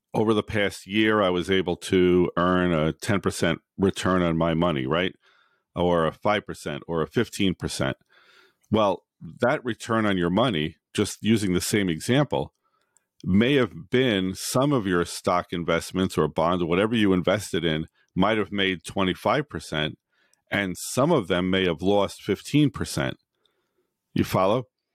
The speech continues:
So if you just look at the losses and go, "Oh my God,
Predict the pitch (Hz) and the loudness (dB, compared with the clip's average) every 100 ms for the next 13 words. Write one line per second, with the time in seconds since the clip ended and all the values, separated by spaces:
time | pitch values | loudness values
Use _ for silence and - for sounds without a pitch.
0 | _ _ _ - - 107 107 160 135 123 | _ _ _ -8 0 0 2 0 0 0
1 | 131 123 - 95 113 139 - 90 - 92 | 0 -2 0 2 2 0 -2 -6 -4 -4
2 | 92 87 85 - 117 104 143 98 | 0 2 0 -2 -2 0 0 0